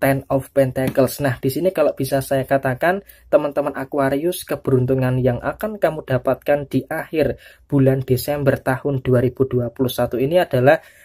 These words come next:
secara posisi keuangan, yang dimana di fase tujuh hari terakhir bulan Desember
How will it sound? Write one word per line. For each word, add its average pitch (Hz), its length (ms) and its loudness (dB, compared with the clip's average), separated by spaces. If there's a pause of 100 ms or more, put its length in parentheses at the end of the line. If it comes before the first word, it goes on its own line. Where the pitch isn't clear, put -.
secara 143 560 -4
posisi 135 480 -2
keuangan, 123 840 -2
yang 120 180 2
dimana 127 460 -2
di 131 140 0
fase 120 420 -2
tujuh 127 340 -2
hari 120 240 -2
terakhir 143 480 0 (320)
bulan 127 320 4
Desember 139 560 0